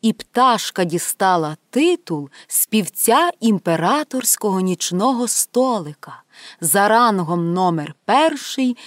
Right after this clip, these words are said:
з лівого боку. Тому що імператор вважав за важливіший той бік, де серце, а серце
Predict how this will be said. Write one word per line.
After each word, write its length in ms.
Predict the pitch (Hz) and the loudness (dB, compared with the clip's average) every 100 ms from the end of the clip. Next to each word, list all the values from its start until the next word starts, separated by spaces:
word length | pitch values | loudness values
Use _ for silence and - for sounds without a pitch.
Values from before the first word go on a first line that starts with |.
| - | -14
з 160 | 156 139 | -8 -6
лівого 640 | 160 190 247 202 175 185 | -4 0 0 0 -6 -8
боку. 680 | 151 127 170 175 - _ - _ _ _ _ - - _ | -12 -10 -10 -10 -14 _ -20 _ _ _ _ -20 -20 _
Тому 300 | - 185 180 | -4 -2 -2
що 240 | 170 - 160 | -4 -4 -6
імператор 840 | - 160 - 156 247 339 - 151 - - - | -4 -6 -6 -8 -8 -10 -14 -18 -18 -16 -4
вважав 440 | 180 139 185 180 | -4 0 0 0
за 160 | 147 170 | -2 -2
важливіший 840 | 170 139 160 147 156 - 156 151 - | -2 -2 -4 -4 -6 -6 -6 -8 -4
той 300 | 254 349 233 | -2 -2 -2
бік, 260 | 160 151 | -4 -8
де 200 | 151 226 | -6 -4
серце, 680 | - 247 185 156 - 180 190 _ _ _ _ _ | -4 -4 -6 -10 -14 -14 -16 _ _ _ _ _
а 160 | 151 143 | -8 -6
серце 840 | - - 214 311 294 - - 147 | -4 -2 -2 -4 -8 -12 -12 -14